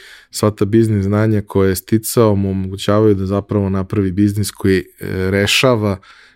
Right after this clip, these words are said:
nečije biznis probleme tehnologijom, što je ono što mi iz tehnologije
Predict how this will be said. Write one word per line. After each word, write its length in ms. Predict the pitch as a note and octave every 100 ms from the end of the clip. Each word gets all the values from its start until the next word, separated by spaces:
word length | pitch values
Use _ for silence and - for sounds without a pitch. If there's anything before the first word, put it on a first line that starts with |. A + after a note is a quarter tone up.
| _
nečije 680 | F#2+ F#2+ F#2+ - F#2+ F#2 - _
biznis 600 | G2+ F#2 G#2 D3 D3+ C#3
probleme 720 | - C3 B2+ B2 A#2+ A#2 G#2+ - _ _ _ _
tehnologijom, 800 | - G#2 - G2 F2+ F2 F2 E2 - _ _ _ _
što 300 | - - F#2+
je 60 |
ono 160 | G2 G#2+
što 220 | - -
mi 240 | F#2 G2+ F#2+
iz 200 | D#2 -
tehnologije 680 | F2+ F2+ F#2 F#2+ F#2 G2